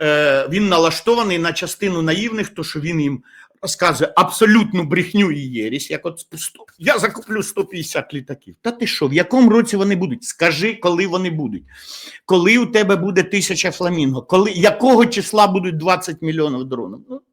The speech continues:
їм пофіг. Саме головне ж звіздануть щось там, типа, блін, а ви там думайте. От, е, нам головне не бути в двадцяти відсотках тих наївних, які досі ведуться. Мало того, треба всім,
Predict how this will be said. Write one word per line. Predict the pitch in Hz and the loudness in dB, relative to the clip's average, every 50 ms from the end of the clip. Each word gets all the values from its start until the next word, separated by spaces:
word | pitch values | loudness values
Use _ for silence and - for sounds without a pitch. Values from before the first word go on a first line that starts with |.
| _ _ | _ _
їм | 247 233 214 170 160 _ | -16 -16 -14 -16 -18 _
пофіг. | - - - - - - | -16 -16 -16 -16 -20 -20
Саме | - - 196 196 196 143 131 - | -18 -16 -14 -10 -10 -10 -8 -8
головне | - 165 156 127 120 117 | -8 -6 -4 -4 -6 -6
ж | 113 117 | -8 -10
звіздануть | 127 143 160 160 160 165 190 202 208 196 147 - | -12 -10 -10 -10 -8 -6 -6 -6 -6 -8 -12 -14
щось | - 95 90 - | -14 -16 -16 -16
там, | _ - 92 82 82 _ | _ -18 -18 -18 -20 _
типа, | 87 - - 87 85 _ | -20 -20 -18 -18 -18 _
блін, | - 95 - | -18 -20 -18
а | 101 180 | -16 -16
ви | 208 220 214 _ | -16 -16 -14 _
там | 127 104 90 85 | -14 -12 -12 -14
думайте. | 85 82 80 76 - _ _ _ _ - - - - - - - - - - - - - - _ _ | -16 -18 -18 -18 -18 _ _ _ _ -20 -20 -20 -20 -20 -20 -20 -20 -20 -20 -20 -20 -20 -20 _ _
От, | 156 147 131 123 120 - - - - | 6 6 6 6 2 0 -6 -6 0
е, | 147 143 139 139 135 135 135 135 131 127 - | 2 4 6 6 8 8 8 6 6 4 2
нам | 135 135 156 185 208 214 190 | 2 2 4 4 4 4 4
головне | 156 165 160 160 160 151 170 175 165 | 4 4 4 4 4 4 2 2 2
не | 160 147 | 2 2
бути | 147 151 165 156 - 123 | 2 0 -2 -2 -4 -6
в | 120 | -4
двадцяти | 123 139 143 139 - 143 127 - 160 143 | -2 -2 -2 -2 -4 -8 -4 -4 -2 0
відсотках | 131 123 120 - - 147 131 120 - - 120 - - | 0 -2 -2 -2 -2 -4 -4 -4 -6 -8 -10 -10 -10
тих | - - 139 127 - - | -6 -6 -6 -4 -4 -2
наївних, | 123 113 120 151 175 180 165 127 123 - | 0 0 0 0 0 -2 -2 -4 -4 -6
які | 107 - - 120 120 | -8 -10 -10 -8 -6
досі | 113 113 113 - - 104 | -6 -6 -6 -6 -6 -6
ведуться. | 101 104 104 90 85 80 - - - _ _ - - - - _ | -6 -8 -8 -10 -14 -16 -16 -20 -20 _ _ -20 -20 -20 -14 _
Мало | 123 139 156 165 175 185 185 180 | -4 0 2 2 4 4 2 0
того, | 185 - 151 135 101 | -2 -4 -6 -6 -6
треба | - - 165 165 156 147 143 | -6 -2 0 0 0 0 -2
всім, | - - - - - - 160 175 175 170 131 101 | -4 -2 -4 -4 -4 -4 -4 -4 -2 -4 -4 -6